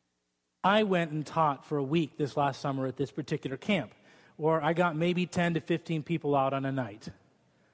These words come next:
I asked Kareen, "How did you do?" She said, "I had a hundred and fifty people in my class."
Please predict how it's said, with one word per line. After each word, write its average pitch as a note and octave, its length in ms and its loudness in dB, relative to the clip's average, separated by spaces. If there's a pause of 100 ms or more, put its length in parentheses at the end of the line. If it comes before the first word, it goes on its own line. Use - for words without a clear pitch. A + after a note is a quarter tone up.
(180)
I E3+ 100 2
asked F#3 300 0
Kareen, E3 360 -2
"How F3 300 0
did D#3 200 -2
you D3 140 0
do?" B2+ 340 -4 (540)
She - 160 -12
said, E3+ 180 0
"I D#3 80 2
had D3 220 0
a C#3+ 40 -4
hundred F3 500 -2
and C#3 180 -4
fifty - 500 -6
people C3 540 -8
in B2+ 80 -4
my A#2+ 160 -6
class." - 480 -12